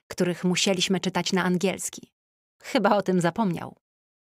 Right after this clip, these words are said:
Nie powiedziałam Kennemu, że science fiction w zasadzie mnie nudzi, bo występuje tam niewiele dziewcząt. Dziewczęta występują za to tłumnie w japońskich kreskówkach, które Kenny też bardzo lubi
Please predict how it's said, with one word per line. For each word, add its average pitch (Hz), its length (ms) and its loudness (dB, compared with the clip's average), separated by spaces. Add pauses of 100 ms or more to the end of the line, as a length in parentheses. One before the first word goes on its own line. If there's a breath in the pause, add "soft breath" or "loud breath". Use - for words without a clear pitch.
(380)
Nie 302 120 4
powiedziałam 339 520 6
Kennemu, 202 380 4
że 190 160 2
science 214 480 2
fiction 226 360 0
w 190 40 0
zasadzie 196 400 2
mnie 190 200 4
nudzi, 196 420 0 (480 loud breath)
bo 196 160 -2
występuje 214 580 0
tam 202 220 0
niewiele 196 320 0
dziewcząt. 175 560 -8 (440)
Dziewczęta 240 760 2
występują 226 720 0
za 208 120 2
to 208 160 0
tłumnie 240 540 2
w 185 40 -2
japońskich 202 560 0
kreskówkach, - 840 -4 (380 loud breath)
które 214 260 2
Kenny 220 320 0
też 208 220 0
bardzo 185 300 2
lubi 180 400 -2